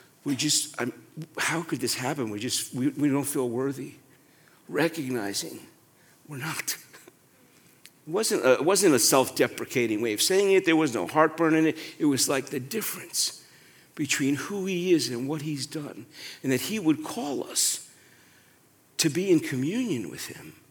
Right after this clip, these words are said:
It's, it's an unfathomable love. Scripture says it this way in Exodus six, "Therefore say to the people of Israel,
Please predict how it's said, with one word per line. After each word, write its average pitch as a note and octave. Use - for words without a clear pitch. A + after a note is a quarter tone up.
It's, -
it's -
an E3
unfathomable E3+
love. C#3+
Scripture -
says D3
it B2
this E3+
way B2
in A#2+
Exodus A#2+
six, C3+
"Therefore D3+
say D#3
to E3+
the C#3+
people D3+
of B2
Israel, A2+